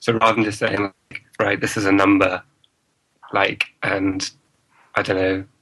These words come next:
Ashley Williams is a six. Like, you can't do that, obviously, but you wouldn't do that with, like, a striker or anything anyway. Um, but yeah, I think there's stuff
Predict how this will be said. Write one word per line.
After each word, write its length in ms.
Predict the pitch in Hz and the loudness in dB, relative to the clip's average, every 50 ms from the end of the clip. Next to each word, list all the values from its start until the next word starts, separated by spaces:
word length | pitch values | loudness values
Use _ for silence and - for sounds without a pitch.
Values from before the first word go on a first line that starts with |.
| _ _ - - | _ _ -2 0
Ashley 300 | 104 - - - 113 104 | 0 0 0 -2 0 2
Williams 400 | 101 104 101 98 95 92 92 104 | 4 4 6 6 4 4 2 0
is 120 | 107 101 | 0 0
a 100 | 95 92 | -2 -2
six. 640 | - - - - 120 - - - - - - - - _ _ _ _ _ _ _ _ _ _ _ - | -2 -6 -6 -4 -4 -4 -4 -6 -8 -8 -8 -10 -12 _ _ _ _ _ _ _ _ _ _ _ 0
Like, 180 | 104 98 - | 0 0 0
you 80 | 120 110 | -2 0
can't 240 | - 123 117 107 104 | 2 4 4 4 2
do 140 | 107 107 101 | 0 0 2
that, 140 | 98 101 | 2 2
obviously, 360 | - 107 107 101 101 - 98 98 | 0 2 0 0 -2 -2 -4 -2
but 140 | 95 117 | 0 0
you 80 | 117 117 | 2 4
wouldn't 160 | 117 117 113 | 4 2 2
do 100 | 113 110 | 2 2
that 120 | 107 107 107 | 2 2 2
with, 100 | 101 101 | 0 -2
like, 160 | 104 - - | -2 -4 -4
a 100 | 104 101 - | -10 -12 -14
striker 460 | - - - - 107 101 98 98 - | -14 -10 -4 -2 0 0 0 0 0
or 40 | 107 | 0
anything 220 | 98 95 107 101 | 0 0 2 0
anyway. 360 | 104 104 104 104 101 - - - _ _ _ _ _ _ _ _ _ _ _ - | 2 2 2 0 -2 -2 -6 -10 _ _ _ _ _ _ _ _ _ _ _ -8
Um, 480 | - 98 95 95 92 95 95 95 - _ _ _ _ _ _ _ - - - - - _ _ _ _ _ _ _ _ _ _ _ - - - - | -4 -2 -2 -2 -2 -2 -4 -6 -8 _ _ _ _ _ _ _ -20 -20 -20 -20 -20 _ _ _ _ _ _ _ _ _ _ _ -12 -12 -4 2
but 120 | 123 120 | 4 4
yeah, 100 | 117 113 | 6 6
I 60 | 107 | 4
think 140 | 104 131 123 | 4 2 2
there's 120 | 117 104 | 0 0
stuff 420 | - - - - - - 123 127 | -2 -6 -16 -8 -2 -2 -2 -2